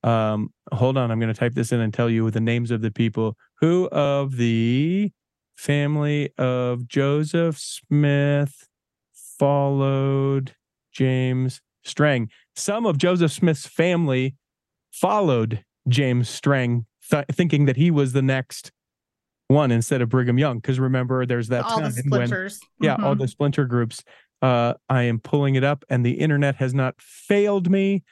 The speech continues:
Speaker 1: After Strang was killed in eighteen fifty-six, most of his family, Joseph Smith, uh, rallied. Uh, no, that's not what I was looking for. Anyway, some of,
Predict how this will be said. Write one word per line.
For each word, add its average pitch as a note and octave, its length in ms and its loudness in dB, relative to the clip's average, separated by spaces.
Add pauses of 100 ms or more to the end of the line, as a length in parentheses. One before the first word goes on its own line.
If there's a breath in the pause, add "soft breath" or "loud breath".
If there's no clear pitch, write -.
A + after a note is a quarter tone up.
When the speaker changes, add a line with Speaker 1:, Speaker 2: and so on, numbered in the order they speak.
(240 soft breath)
Speaker 1:
After D#3 220 0
Strang F#3+ 200 2
was F3 120 2
killed F3 200 0
in E3 100 4
eighteen D3+ 220 0
fifty-six, D3+ 460 -2
most C#3+ 180 0
of C3+ 60 -2
his C3 140 0
family, D3 320 0 (760)
Joseph D3 300 -2
Smith, C#3+ 280 -2 (540)
uh, C3+ 380 0
rallied. C3+ 300 -2
Uh, A#2+ 340 -2
no, B2 180 -2
that's B2 300 -6
not - 100 -6
what - 140 -8
I - 60 -2
was - 120 -6
looking A2+ 260 -2
for. A2+ 320 0
Anyway, B2+ 380 2
some D#3+ 240 -2
of, C3+ 180 -2